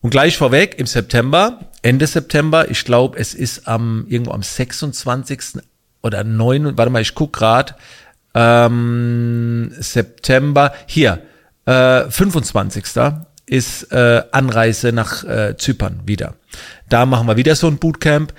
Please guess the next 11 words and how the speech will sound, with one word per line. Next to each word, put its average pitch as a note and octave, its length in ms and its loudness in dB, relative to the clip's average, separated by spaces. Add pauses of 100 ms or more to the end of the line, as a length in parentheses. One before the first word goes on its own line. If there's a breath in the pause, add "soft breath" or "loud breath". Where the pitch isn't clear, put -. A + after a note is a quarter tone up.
(180 loud breath)
Diese G#2 180 -2
Bootcamps A#2+ 500 0
liegen A2+ 160 2
bei G#2+ 100 4
tausendfünfhundert A2 840 0
Euro C3+ 580 2 (240 soft breath)
plus A#2+ 240 2
halt A2 160 2
Flug B2 380 0
und G2 280 -6
Unterkünfte. B2+ 920 0